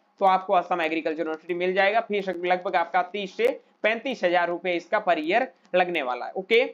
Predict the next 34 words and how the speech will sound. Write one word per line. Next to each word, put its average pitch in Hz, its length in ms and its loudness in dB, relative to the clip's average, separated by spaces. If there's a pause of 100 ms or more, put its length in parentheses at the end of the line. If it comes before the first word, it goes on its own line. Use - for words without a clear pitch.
(240)
अब 185 100 0
हम 208 100 0
बात 220 220 2
करते 262 200 -2
हैं 254 80 0
महाराणा 226 240 2
प्रताप 220 260 2
यूनिवर्सिटी 208 360 -2
and 220 140 0
एग्रीकल्चरल 233 640 0
टेक्नोलॉजी 214 680 2
जो 220 140 0
राजस्थान 202 540 0
के 226 120 0
उदयपुर 214 580 2
जिले 196 320 0
में 208 180 -2
स्थित 185 320 -4
है। 120 80 -10
इसकी - 580 -10
बात 214 240 2
करूं 277 180 2
मैं 277 100 2
फीस 254 280 -6
स्ट्रक्चर 233 400 -2
की, 277 140 -6
तो 254 120 -2
पचास 226 480 0
हजार 220 220 2
रुपए 220 200 -2
आपका 214 360 0
per 208 100 2
year 202 220 0
इसका 196 280 -2